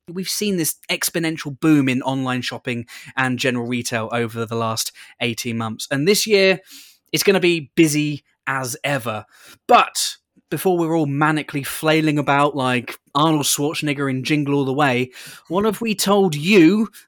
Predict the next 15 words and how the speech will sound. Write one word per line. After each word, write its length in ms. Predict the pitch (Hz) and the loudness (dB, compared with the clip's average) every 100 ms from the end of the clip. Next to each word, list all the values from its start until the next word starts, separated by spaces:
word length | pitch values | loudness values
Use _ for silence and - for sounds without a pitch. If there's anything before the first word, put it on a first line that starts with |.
| - | -10
that 160 | 160 | -6
there 120 | 170 | -2
were 160 | 175 160 | -2 -2
ways, 640 | 165 190 190 208 190 - - _ | 0 0 2 0 0 -2 -6 _
tips, 500 | - 208 156 - - - 208 - | -4 -4 -4 -4 -6 -6 -4 2
and 280 | 202 190 | 2 2
tricks, 440 | - - 185 190 - | 0 0 0 0 -2
small 560 | - 165 170 185 190 | 0 2 4 4 2
and 200 | 175 156 | -2 0
large, 400 | 156 139 127 123 - - - | 2 2 0 -4 -12 -18 -6
that 100 | 143 | -6
could 140 | 147 131 | -4 -4
help 280 | 156 156 | -4 -6
you 400 | 135 143 170 165 156 | -6 0 2 2 0
unlock 540 | 143 143 135 120 - | -2 -2 -2 -6 -14